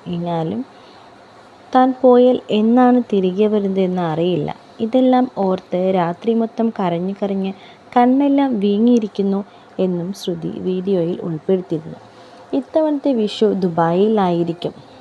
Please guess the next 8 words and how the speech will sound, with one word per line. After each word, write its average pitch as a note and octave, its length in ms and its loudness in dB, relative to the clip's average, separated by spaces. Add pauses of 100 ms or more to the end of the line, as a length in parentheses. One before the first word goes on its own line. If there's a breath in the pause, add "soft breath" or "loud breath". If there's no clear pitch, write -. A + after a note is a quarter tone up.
(320 loud breath)
ഇവിടുത്തെ F#3 460 0 (960 loud breath)
വിഷു A3+ 260 0 (100)
ആഘോഷം A3 480 0 (160)
താൻ F3 140 0 (100)
വളരെയധികം F3+ 640 -2
മിസ് G#3+ 180 -6 (100)
ചെയ്യുന്നു A#3 320 4 (160)
എന്നും E3+ 220 -6